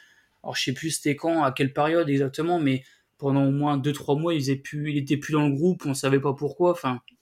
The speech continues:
il y a, je pense que Will Steele, lui, de son côté, il leur a, il leur a dit clairement les choses de ce qui se passait. Et, euh, donc, euh, je pense qu'aussi ça, ça fait du bien, même, euh, à la Ligue un ou même pour le Stade de Reims, d'avoir un coach après les matchs qui disent, euh, clairement, euh,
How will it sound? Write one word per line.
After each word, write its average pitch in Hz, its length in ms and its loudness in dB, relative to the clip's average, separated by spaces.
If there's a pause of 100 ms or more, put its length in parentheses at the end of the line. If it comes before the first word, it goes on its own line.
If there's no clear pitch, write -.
(540)
il 139 80 -2
y 139 60 2
a, 131 100 2
je 131 140 -2
pense 165 180 0
que 151 140 0
Will 143 200 4
Steele, 175 280 0
lui, 160 160 0
de - 40 -4
son 143 140 0
côté, 143 240 2
il 160 100 6
leur 131 140 4
a, 127 120 2
il 131 180 0
leur 131 100 4
a 131 80 0
dit 131 140 -2
clairement 147 340 2
les 147 100 2
choses 147 220 -2
de 131 60 0
ce - 80 -6
qui 131 100 -10
se - 80 -10
passait. 180 400 -2 (640)
Et, 135 140 0
euh, 127 300 2
donc, 131 260 -2
euh, 131 240 2
je 131 140 -4
pense 160 180 -2
qu'aussi 151 260 -2
ça, 131 300 2
ça 135 160 -2
fait 135 160 -4
du 131 160 0
bien, 160 340 6
même, 135 280 4
euh, 131 160 4
à 139 100 2
la 139 140 4
Ligue 143 240 2
un 165 100 8
ou 147 60 6
même 135 180 2
pour 139 140 -2
le 135 80 2
Stade 131 240 -4
de 135 60 4
Reims, 165 200 4
d'avoir 127 300 2
un 131 80 2
coach 156 320 0
après 139 200 0
les 139 100 2
matchs 156 240 0
qui - 140 -12
disent, 139 260 -4
euh, 127 60 0
clairement, 139 640 0
euh, 127 40 -2